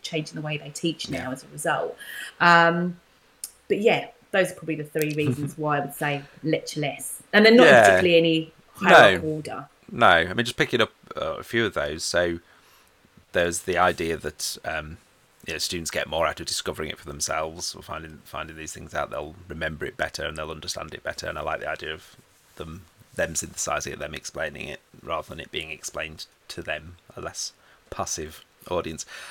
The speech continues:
Speaker 2: Um, I think that what you said about the fact that you, you would find it boring as a student's an interesting one, because I guess you get a,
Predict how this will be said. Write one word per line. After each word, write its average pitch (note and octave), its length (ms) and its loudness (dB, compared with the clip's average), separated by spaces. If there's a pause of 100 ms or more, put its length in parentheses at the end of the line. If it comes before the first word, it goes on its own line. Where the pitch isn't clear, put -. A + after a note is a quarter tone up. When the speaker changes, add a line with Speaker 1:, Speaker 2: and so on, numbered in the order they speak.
(160)
Speaker 2:
Um, F#2 440 2 (760)
I B2 140 6
think G3 180 4
that C#3+ 180 2
what C#3+ 160 6
you B2+ 80 0
said A#2+ 160 4
about G2+ 200 6
the F2+ 40 -6
fact F#2 140 -2
that F#2 80 -6
you, F#2 240 -6 (260)
you G2 180 -8
would F2 140 -8
find F2 240 -4
it - 160 -10
boring E2 480 -4
as D2+ 120 -8
a - 20 -6
student's - 420 -8
an F#2 60 -6
interesting F#2 360 -10
one, D2 200 -12
because - 400 -10 (260)
I F#2+ 140 -4
guess - 480 2 (420)
you F#2 140 -10
get - 260 0
a, F2+ 140 -8